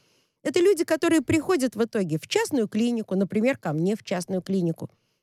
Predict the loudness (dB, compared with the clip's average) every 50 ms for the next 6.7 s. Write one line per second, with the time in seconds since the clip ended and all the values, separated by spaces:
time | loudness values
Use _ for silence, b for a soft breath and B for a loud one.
0 | _ _ _ _ -10 -8 -8 -4 0 2 2 2 2 0 0 0 0 0 0 0
1 | 0 0 2 2 4 2 2 2 0 -2 0 0 2 2 2 0 -2 -2 -4 -4
2 | -4 -6 -6 -4 -4 -2 0 2 2 2 2 0 -4 -8 -6 -4 -4 -2 -4 -4
3 | -6 -10 -10 -8 -10 -8 -10 -10 -10 -10 -12 -12 -12 _ _ _ _ _ _ _
4 | _ _ _ _ -6 -4 -2 0 0 0 0 -2 -2 -2 0 -2 -2 -2 -2 -2
5 | -4 -4 -8 -14 _ -12 -6 -4 -2 -2 -2 -2 -2 -2 -2 0 0 0 0 0
6 | -2 -4 -6 -6 -6 -6 -10 -8 -6 -6 -6 -6 _